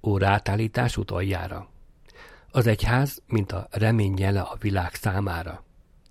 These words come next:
Erekjét helyeztek el a Salkaházi Sára templomban. Üdvözlöm Önöket, a Hírpercek szerkesztője, Szopko Anna, a mikrofonnál Földi Gábor.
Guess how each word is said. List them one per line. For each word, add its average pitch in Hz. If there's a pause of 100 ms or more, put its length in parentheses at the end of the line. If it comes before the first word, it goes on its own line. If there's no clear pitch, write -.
(440)
Erekjét 104
helyeztek 104
el 107
a 113
Salkaházi 92
Sára 101
templomban. 92 (920)
Üdvözlöm 107
Önöket, 117
a 101
Hírpercek 95
szerkesztője, 98
Szopko -
Anna, 101 (100)
a 107
mikrofonnál 95
Földi 82
Gábor. -